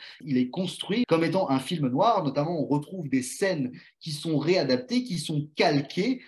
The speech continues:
de films noirs, de films de détectives. C'est le cas dans Chinatown, un film de soixante-quatorze avec Burt Young, où le personnage se jette dans les stores, tout comme le fait, euh, Roger Rabbit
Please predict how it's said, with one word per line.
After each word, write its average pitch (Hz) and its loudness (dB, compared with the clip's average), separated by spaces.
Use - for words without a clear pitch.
de 139 2
films 156 2
noirs, 175 4
de 147 2
films 156 -4
de 131 4
détectives. 127 -2
C'est - 0
le 139 6
cas 139 2
dans 147 2
Chinatown, 160 0
un 139 -2
film 165 -4
de 127 0
soixante-quatorze 156 0
avec 123 -2
Burt 156 0
Young, 190 -2
où 202 0
le 151 6
personnage 170 0
se 123 0
jette 175 0
dans 117 -8
les 120 -6
stores, 175 2
tout 233 0
comme 147 4
le 131 4
fait, 143 0
euh, 117 -4
Roger 120 2
Rabbit 120 -2